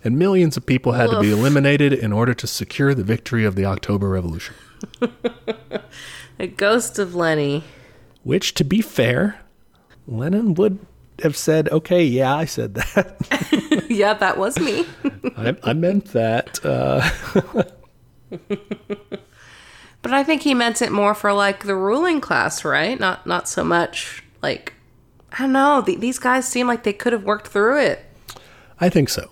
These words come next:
Speaker 1: I think they could have.
Speaker 2: Also, I think it's weird that, that Russia was like, "I don't know if you're far enough," because I know I said that too, but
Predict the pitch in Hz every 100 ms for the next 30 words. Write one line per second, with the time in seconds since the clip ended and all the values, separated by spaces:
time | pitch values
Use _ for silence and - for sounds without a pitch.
0 | - - 135 123 117 - - 92 - -
1 | - - 403 427 370 370 392 370 - 285
2 | 277 247 214 - - - - 190 175 185
3 | 190 170 160 160 156 151 - - _ _
4 | _ - 170 170 160 156 151 147 160 170
5 | 156 151 147 147 - 214 262 339 392 240
6 | 233 185 156 - 180 165 156 131